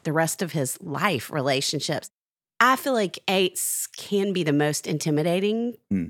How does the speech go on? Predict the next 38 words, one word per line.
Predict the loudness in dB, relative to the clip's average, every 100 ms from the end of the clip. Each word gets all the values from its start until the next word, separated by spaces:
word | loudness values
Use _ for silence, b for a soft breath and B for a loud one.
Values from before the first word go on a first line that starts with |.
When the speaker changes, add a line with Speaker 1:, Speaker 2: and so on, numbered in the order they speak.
| -4
Speaker 1:
personality. | -4 0 2 4 4 0
We | -4 -4
can | 0 0
be | 0 -4
too. | -6 -4
Ones | -4 -6 -8
can | -10
be | -10
too. | -8 -8 -8 B B B 2
But | 2 4
I | 0
think | 0 -2 -4
for | -2 -2
him | 0 0 2 0 -2
to | -4
learn | 0 2 2 2 -2 -4 _ _ _ -8
that | -8
he | -2 0
has | 2 0
someone | -2 -2 0 0
in |
his | -2 -2
life | -4 -2
with | -4 -4
that | -4 -4
kind | -4
of |
strength | -2 -2 -2
and | -4 -2
he | -2
can | -2 -2
still | -2 -2 0 0
go | 0 0 2
to |
them | 0 0 0
and | -2
say | -2 0 0
that, | 0 -2